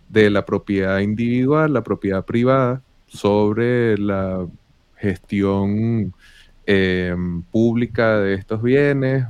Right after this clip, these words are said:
o de repente llevar eso al plano individual y cómo provee al individuo una forma de, bueno, preservarse de mejor manera frente al Estado. Entonces,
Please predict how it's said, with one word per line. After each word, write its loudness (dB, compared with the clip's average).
o 2
de 2
repente -2
llevar 4
eso 2
al 2
plano 0
individual 0
y -4
cómo -2
provee 4
al 0
individuo -2
una -4
forma -2
de, -2
bueno, -6
preservarse -2
de -2
mejor -2
manera -4
frente -4
al -6
Estado. 0
Entonces, -2